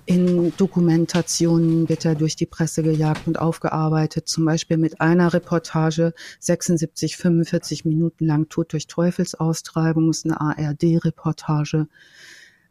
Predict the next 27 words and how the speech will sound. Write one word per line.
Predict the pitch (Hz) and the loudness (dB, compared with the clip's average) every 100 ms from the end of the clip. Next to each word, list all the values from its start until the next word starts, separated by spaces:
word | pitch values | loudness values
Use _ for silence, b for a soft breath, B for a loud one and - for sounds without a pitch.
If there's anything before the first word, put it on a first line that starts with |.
| - | -2
ähm, | 160 156 156 - | 0 2 0 -2
was | 147 165 - - - _ | -2 -2 -2 -6 -10 _
schlimmerweise | - - 247 277 247 226 226 - | -6 2 6 6 6 4 2 0
auch | 202 - | -2 0
geschieht, | 202 - 208 208 - | -2 -2 0 0 -2
ist, | - - | -8 -4
dass | 156 | -2
sämtliche | 185 175 165 - 151 | 0 0 -2 -4 -4
Tonbandaufnahmen | - 202 208 190 190 - 185 202 185 190 196 | 0 2 4 4 2 2 0 2 2 2 0
auch | 185 | -4
vor | - 175 | -2 -2
Gericht | 170 175 165 - | 0 -2 -4 -4
gehört | 156 - 165 190 - | -4 0 0 0 -2
werden, | 185 185 190 202 233 B B B B B B B B - | 0 2 2 0 0 B B B B B B B B -2
ähm, | 180 175 170 170 - | 2 2 2 -2 -2
dass | 175 - 151 - - | -4 -4 -10 -12 -4
Tonaufnahmen | 196 196 - 175 - 170 170 160 | 0 2 2 2 2 2 2 -2
auch | 156 - | -6 -4
verwendet | 165 147 165 190 185 185 | -2 2 4 4 2 0
werden | 170 170 170 175 170 | -2 0 2 2 2
und | 156 170 | 2 0
dass | 165 156 | 0 0
damit | 156 165 170 | 2 4 2
auch | 156 147 | 0 0
noch | 160 | 0
mal | 160 156 156 | 2 2 2
so | 165 160 | 2 2